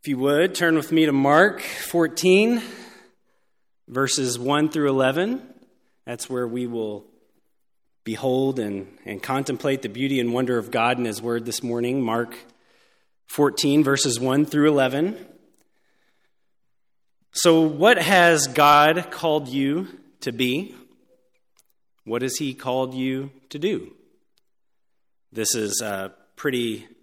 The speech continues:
normal question in Christ-, in, in the Christian world, isn't it? What is it that God has called me to be? What has He called me to do? And oftentimes we can wrestle with this idea of what is it that God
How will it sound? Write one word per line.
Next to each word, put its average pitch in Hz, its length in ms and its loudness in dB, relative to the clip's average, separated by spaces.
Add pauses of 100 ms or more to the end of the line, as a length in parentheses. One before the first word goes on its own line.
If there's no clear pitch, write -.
(800)
normal 120 300 -4
question 123 560 -4
in 117 640 -6 (240)
Christ-, - 480 -4
in, 123 300 -6
in 123 480 -6
the 131 80 -2
Christian 143 400 0
world, 139 240 2
isn't 139 180 -2
it? 135 100 -4
What 160 280 2
is 160 180 2
it 151 160 -2
that 139 180 -2
God 139 260 2
has 135 180 -4
called 143 260 -2
me 139 160 0
to 143 120 -6
be? 135 240 -4
What 139 180 -2
has 151 120 -2
He 139 80 -4
called 151 380 -2
me 147 180 0
to - 140 -8
do? 131 320 -4
And 117 240 -8
oftentimes 123 640 -6
we 123 120 -6
can 110 320 -8 (440)
wrestle 123 560 -4
with 110 360 -10 (400)
this 107 440 -6 (480)
idea 113 360 -2
of 98 160 -10
what 123 180 -2
is 123 160 -4
it 120 180 -8
that 113 200 -10
God 98 360 -12